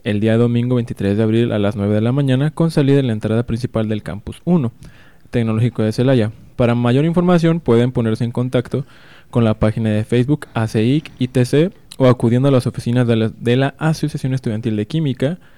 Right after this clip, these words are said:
a un costado de la Cafetería dos en Campus uno.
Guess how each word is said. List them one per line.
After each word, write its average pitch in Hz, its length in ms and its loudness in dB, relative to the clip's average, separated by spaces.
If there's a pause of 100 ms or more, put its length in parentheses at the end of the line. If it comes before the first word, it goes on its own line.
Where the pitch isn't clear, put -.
(280)
a 117 80 0
un 120 160 0
costado 123 360 2
de 117 60 4
la 107 140 0
Cafetería 107 500 -2
dos 147 220 2
en 117 100 -2
Campus 127 320 -2
uno. 113 200 -8